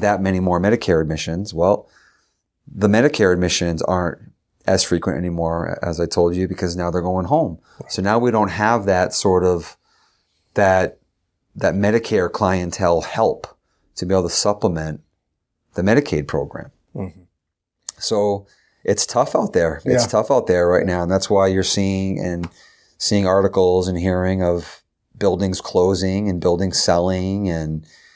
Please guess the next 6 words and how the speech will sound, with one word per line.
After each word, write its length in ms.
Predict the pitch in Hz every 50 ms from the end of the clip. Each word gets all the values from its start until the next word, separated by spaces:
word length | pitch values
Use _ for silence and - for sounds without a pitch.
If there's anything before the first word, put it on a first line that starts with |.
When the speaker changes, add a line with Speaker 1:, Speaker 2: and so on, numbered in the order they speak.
| _ _ _ _
Speaker 1:
and, 580 | - 101 92 87 85 85 82 82 80 82 80 87
um, 640 | 87 85 85 82 82 80 80 80 82 80 82 82 85 90 _ _ _ - - _ _ _ _ _ _ - - - _ _ _ _ _ _ _
also 380 | 92 92 90 - - 98 92 92
we're 200 | 92 98 98 92
dealing 460 | 95 98 95 95 92 92 92 92 90
with, 560 | 90 90 90 90 90 87 82 - - _